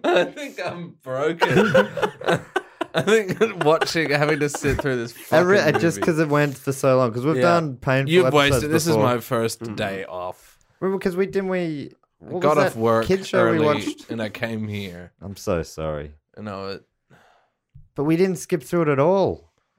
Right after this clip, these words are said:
Speaker 2: We sh-, we could have, and it would not have affected our, our retail.
Speaker 1: Nothing
Speaker 3: Yeah.
Speaker 1: would have happened.
Speaker 3: Exactly.
Speaker 1: Yeah.
Speaker 3: But you, surely you don't regret what,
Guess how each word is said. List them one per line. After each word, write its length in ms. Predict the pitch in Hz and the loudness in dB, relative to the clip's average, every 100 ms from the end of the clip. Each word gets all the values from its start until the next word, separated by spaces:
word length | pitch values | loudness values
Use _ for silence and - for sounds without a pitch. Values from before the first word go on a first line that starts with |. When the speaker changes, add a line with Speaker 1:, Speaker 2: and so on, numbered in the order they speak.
| _ | _
Speaker 2:
We 160 | 143 147 | -4 -4
sh-, 240 | - 165 | -8 -8
we 160 | 156 151 | -4 -4
could 260 | - 180 | 0 2
have, 120 | 180 | 2
and 300 | 143 131 123 - | 0 -2 -6 -4
it 140 | 117 113 | -2 0
would 140 | 117 | -2
not 200 | 117 117 | 0 0
have 80 | 107 | -2
affected 540 | 98 - 104 - 92 | -4 -4 -6 -4 -2
our, 180 | 85 - - | 0 -2 -4
our 200 | 87 85 | -4 -2
retail. 360 | 85 82 175 | -4 -4 0
Speaker 1:
Nothing 220 | 185 - - | 0 2 0
Speaker 3:
Yeah. 60 | 160 | 2
Speaker 1:
would 100 | 156 | 0
have 180 | 139 - | -2 -4
happened. 460 | 151 156 92 - _ | -6 -6 -10 -14 _
Speaker 3:
Exactly. 520 | 123 120 135 131 - - _ | -14 -6 -8 -6 -12 -14 _
Speaker 1:
Yeah. 220 | 113 107 101 | -12 -10 -6
Speaker 3:
But 160 | 202 214 | -6 -6
you, 240 | 233 185 | -8 -10
surely 340 | - 233 196 147 | -4 -2 -2 -2
you 100 | 131 | -4
don't 160 | 120 | -6
regret 420 | 104 110 117 117 | -8 -10 -6 -6
what, 240 | 95 98 | -6 -10